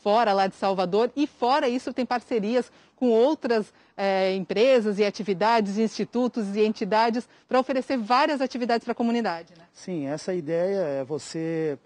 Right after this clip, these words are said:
Speaker 2: colocar este prédio há quinze anos basicamente abandonado, em funcionalidade, e você atender as pessoas de um modo geral.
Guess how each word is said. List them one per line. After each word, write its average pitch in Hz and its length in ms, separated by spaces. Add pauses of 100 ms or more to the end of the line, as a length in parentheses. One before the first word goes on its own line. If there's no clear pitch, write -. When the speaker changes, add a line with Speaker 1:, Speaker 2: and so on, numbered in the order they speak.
(360)
Speaker 2:
colocar 143 440
este 147 240
prédio 147 680
há 113 60
quinze 139 380
anos 131 220
basicamente 127 560
abandonado, 131 680
em 131 200
funcionalidade, 123 880 (500)
e 165 80
você 180 460
atender 196 720
as 196 100
pessoas 180 420
de 165 80
um 170 40
modo 165 180
geral. 143 320